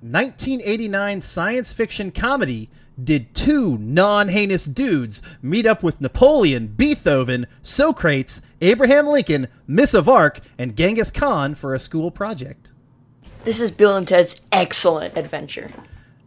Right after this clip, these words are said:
Speaker 1: It is Bill and Ted's Excellent Adventure. All right.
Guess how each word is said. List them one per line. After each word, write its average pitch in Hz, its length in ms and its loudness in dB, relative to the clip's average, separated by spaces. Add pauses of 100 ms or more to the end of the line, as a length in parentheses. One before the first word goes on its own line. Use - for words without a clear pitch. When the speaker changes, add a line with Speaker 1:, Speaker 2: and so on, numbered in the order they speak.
Speaker 1:
It 147 220 -8 (100)
is 180 680 6
Bill 147 460 2
and 180 120 -2
Ted's 139 560 2 (280)
Excellent 120 800 -2 (180)
Adventure. 123 640 -8 (720)
All 110 240 -12
right. 151 640 -2